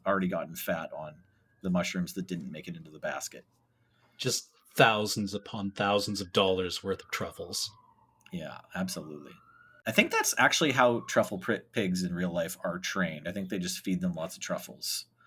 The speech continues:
Speaker 1: That's how you have to do it. It's par-, partly why it's so expensive, right?
Speaker 2: Huh.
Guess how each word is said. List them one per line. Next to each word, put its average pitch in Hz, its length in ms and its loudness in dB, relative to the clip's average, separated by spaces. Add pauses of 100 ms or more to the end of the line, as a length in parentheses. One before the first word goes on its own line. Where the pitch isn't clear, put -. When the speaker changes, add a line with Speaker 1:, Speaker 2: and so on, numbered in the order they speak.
(880)
Speaker 1:
That's 92 200 0
how 98 80 0
you 90 80 0
have 85 120 -2
to 92 60 -6
do 87 180 -2
it. 73 140 -8 (160)
It's - 140 -8
par-, - 340 -2
partly 120 280 6
why 98 220 4
it's 92 140 0
so 98 140 0
expensive, - 720 -6
right? 95 280 -4 (260)
Speaker 2:
Huh. 151 120 -2